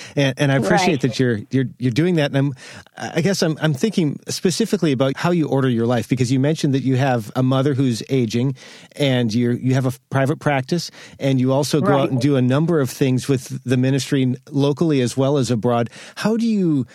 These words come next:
Speaker 1: approach ordering your time? How, how do you bring in structure as well as the flexibility that's needed in that kind of environment?
Speaker 2: Well, you know what? If you spend the time with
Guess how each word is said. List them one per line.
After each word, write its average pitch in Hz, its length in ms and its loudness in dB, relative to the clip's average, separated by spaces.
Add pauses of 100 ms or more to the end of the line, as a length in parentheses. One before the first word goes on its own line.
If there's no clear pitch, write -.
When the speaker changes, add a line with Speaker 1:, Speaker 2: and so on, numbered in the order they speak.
(160)
Speaker 1:
approach 143 540 0
ordering 151 420 2
your 117 180 2
time? 113 440 0
How, 160 240 0
how 170 180 -2
do 185 80 0
you 175 140 0
bring 139 240 0
in 123 140 2
structure 147 480 -2
as 127 160 0
well 135 180 2
as 127 140 0
the 127 80 0
flexibility 123 640 0
that's 107 220 -4
needed 123 280 2
in 101 120 0
that 107 140 -2
kind 117 180 -2
of 104 100 -2
environment? 101 520 -2 (380)
Speaker 2:
Well, 269 320 0 (320)
you 262 160 0
know 294 140 2
what? 277 240 0 (440)
If 320 240 0
you 311 180 2 (100)
spend 269 320 0
the 214 80 0
time 220 480 0
with 202 140 -2